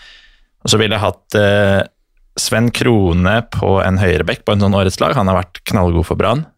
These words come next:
Kjempesignering. Har spilt masse i dansk superliga. Eh, ungt talent i Brøndby der, og har vel tosifret antall mål,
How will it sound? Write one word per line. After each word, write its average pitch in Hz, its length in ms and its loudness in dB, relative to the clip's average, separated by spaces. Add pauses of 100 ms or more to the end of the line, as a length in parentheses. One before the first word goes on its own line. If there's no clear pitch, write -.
Kjempesignering. 87 800 0
Har 92 220 0
spilt - 260 -6
masse 92 480 -2
i 82 340 0 (400)
dansk 98 240 -2
superliga. 95 840 0
Eh, 90 340 2
ungt 87 280 -2
talent 90 400 -4
i 92 40 0
Brøndby 90 360 -2 (100)
der, 92 320 0
og 87 300 2
har 85 80 0
vel 87 100 -6
tosifret 95 540 -2 (100)
antall 90 160 -2
mål, 87 320 0